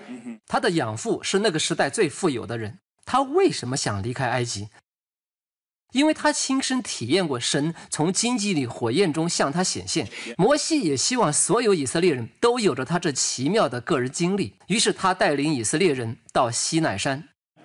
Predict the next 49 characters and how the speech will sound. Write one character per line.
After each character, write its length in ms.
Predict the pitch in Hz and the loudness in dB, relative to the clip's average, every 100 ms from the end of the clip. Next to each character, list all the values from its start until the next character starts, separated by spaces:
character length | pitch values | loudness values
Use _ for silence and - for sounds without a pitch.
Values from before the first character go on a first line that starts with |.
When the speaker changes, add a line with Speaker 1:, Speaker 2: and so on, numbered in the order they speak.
| - | -20
Speaker 2:
出 260 | - - 277 | -6 -2 2
埃 180 | 247 285 | 2 2
及 120 | 269 | 0
记 200 | 240 160 | -2 -2
十 180 | - 214 | 0 -2
九 160 | 147 | -2
章 160 | 123 147 | 0 -2
说， 340 | 151 147 - _ _ _ _ _ _ _ _ _ _ - | 0 -2 -4 _ _ _ _ _ _ _ _ _ _ 0
耶 140 | 208 | 2
和 100 | 208 | 2
华 400 | 190 160 160 160 - | 2 4 2 0 -4
从 240 | 170 190 | 0 0
山 260 | 190 254 254 | 2 0 2
上 160 | 180 | -2
呼 240 | 131 214 240 | -2 -2 0
唤 160 | 180 | 0
他 140 | 113 127 | -2 -6
说 300 | 131 123 - - | -4 -6 -6 2
：“你 160 | 196 | 4
要 180 | 240 254 | 6 4
这 240 | - 330 254 | 4 4 4
样 160 | 147 | 2
告 180 | - 180 | 2 2
诉 160 | - 143 | 2 -2
雅 220 | 139 117 | 0 0
各 160 | - 151 | -2 0
家， 300 | 165 147 160 | 0 0 -4
晓 420 | - - 180 147 151 | -4 2 4 4 2
谕 180 | 262 | 0
以 260 | 180 151 139 | 0 0 0
色 160 | - 214 | 2 4
列 120 | 190 | 4
人 200 | 135 143 | 2 0
说： 340 | 165 151 - _ - | 2 0 -2 _ 0
我 120 | 220 | 2
向 200 | 233 208 | 2 2
埃 180 | 277 302 | 2 2
及 160 | 240 | 0
人 160 | 214 196 | 0 0
所 180 | 170 120 | 0 -2
行 220 | - 139 | -2 -2
的 100 | 180 | 0
事， 280 | - 127 - | -2 -4 -4
你 100 | 156 | 0
们 80 | 185 | 0
都 100 | 247 | 0
看 260 | - 302 160 | 0 0 2
见 160 | 147 | -2
了， 140 | 113 | -4